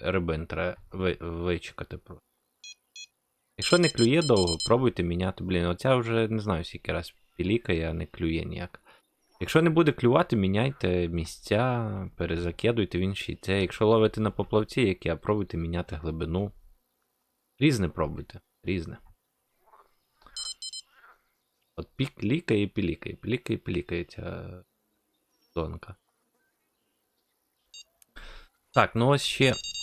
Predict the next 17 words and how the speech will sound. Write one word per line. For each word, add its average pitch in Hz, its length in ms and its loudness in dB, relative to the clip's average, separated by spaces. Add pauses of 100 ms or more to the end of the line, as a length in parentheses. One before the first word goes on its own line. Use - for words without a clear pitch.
(560)
ще - 160 2
одне 113 200 4
клювання, 120 520 2
не 98 160 2
знаю, 90 280 0
що - 140 -6
це. - 200 -8 (140)
Окунь, 110 240 2
да, 85 160 4
це - 160 0
окунь. 85 420 0 (3500)
Ця 135 140 6
вудка 123 360 2
крайня 117 380 4
права 104 460 4 (260)
нарешті, 98 640 0
е, 87 120 -6